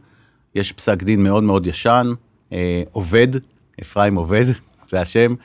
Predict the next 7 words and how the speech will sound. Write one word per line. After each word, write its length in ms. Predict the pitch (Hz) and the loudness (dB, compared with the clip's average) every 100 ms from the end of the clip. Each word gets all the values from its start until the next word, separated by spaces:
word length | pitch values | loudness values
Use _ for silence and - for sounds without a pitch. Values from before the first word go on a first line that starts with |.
| - - _ | -20 -20 _
שהתראיין 1120 | - 98 90 87 90 - 98 95 95 104 98 | -8 -2 0 0 -4 -6 0 2 4 2 2
לעבודה 540 | 90 87 80 82 95 92 | 0 -2 -2 -4 -2 0
במפעל, 840 | 87 87 87 82 - 113 95 90 - _ | -2 -2 -4 -6 -4 0 0 -2 -8 _
בחברה 420 | 95 - 87 98 | -14 -8 -2 0
שנתנה 360 | 98 92 82 92 | 0 -4 -4 -4
שירותים 440 | - 98 80 87 | -4 -6 -4 -4
לאינטל. 500 | 82 107 127 127 127 | -2 -2 0 0 -2